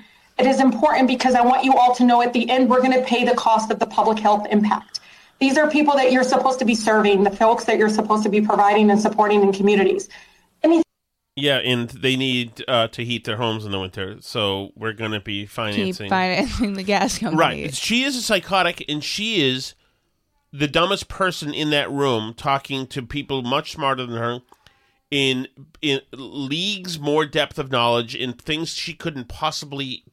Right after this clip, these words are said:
Speaker 2: begin to understand. These are people with real responsibility on their
Speaker 3: Well,
Speaker 2: shoulders.
Speaker 3: and, and this is why I would like to see Congress lose the cameras altogether.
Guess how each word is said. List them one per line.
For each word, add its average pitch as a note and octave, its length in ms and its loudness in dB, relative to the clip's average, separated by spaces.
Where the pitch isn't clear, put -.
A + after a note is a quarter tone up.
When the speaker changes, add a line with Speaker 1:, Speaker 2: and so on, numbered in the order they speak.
Speaker 2:
begin C#3+ 400 -2
to - 180 -4
understand. A2+ 680 -6
These E3+ 180 -2
are G3+ 60 0
people D3+ 520 -6
with B2+ 200 -6
real C#3 240 0
responsibility C3+ 720 -2
on A2+ 100 -2
their A2+ 100 2
Speaker 3:
Well, D4 200 4
Speaker 2:
shoulders. A2 180 -4
Speaker 3:
and, C#4 360 0
and B3+ 140 2
this C4+ 120 -2
is C4+ 140 -6
why G#3+ 280 4
I F#3+ 140 6
would F#3 160 -2
like F3 220 0
to F3 100 -8
see F#3+ 320 -6
Congress E3 540 -6
lose D3+ 240 -10
the D#3+ 100 -12
cameras E3 600 -8
altogether. E3 840 -6